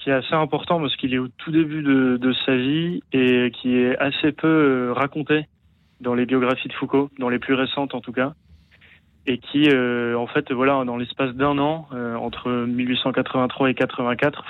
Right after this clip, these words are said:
Foucauld vit, euh, bah, plein d'expériences qui, qui, en fait, vont, vont, euh,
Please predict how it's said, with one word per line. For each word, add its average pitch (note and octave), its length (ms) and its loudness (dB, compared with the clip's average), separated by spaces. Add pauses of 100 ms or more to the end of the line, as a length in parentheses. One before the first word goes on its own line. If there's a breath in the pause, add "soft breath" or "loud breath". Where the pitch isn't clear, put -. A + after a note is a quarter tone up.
Foucauld D3+ 300 2
vit, C#3+ 240 0
euh, A#2+ 260 0 (680 soft breath)
bah, A#2+ 120 -2
plein D3 180 2
d'expériences C#3+ 640 0
qui, A#2+ 480 -4
qui, A#2 380 -2
en G#2+ 100 -6
fait, C3+ 200 0
vont, B2 280 -4
vont, A#2 560 -4
euh, - 20 -4